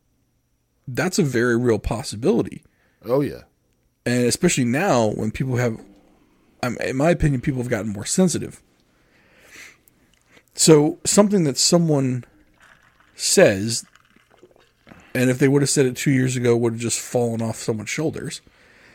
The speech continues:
Speaker 1: Now that person gets offended by it and goes and punches someone in the mouth. Or the person saying it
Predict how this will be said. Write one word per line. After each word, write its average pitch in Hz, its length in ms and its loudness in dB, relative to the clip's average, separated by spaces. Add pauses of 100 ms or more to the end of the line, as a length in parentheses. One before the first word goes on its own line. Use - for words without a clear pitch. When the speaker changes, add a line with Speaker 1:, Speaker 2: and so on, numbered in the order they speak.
(240)
Speaker 1:
Now 147 260 6
that 147 200 4
person 135 280 0
gets 110 140 -6
offended 170 300 2
by 117 200 0
it - 200 -6
and 113 100 -2
goes 117 200 2
and 107 100 -4
punches 120 280 -2
someone 113 220 0
in 101 60 -4
the 101 60 -4
mouth. - 340 -8 (1300)
Or 143 520 8
the 123 120 4
person 135 360 2
saying 180 520 2
it 104 180 -4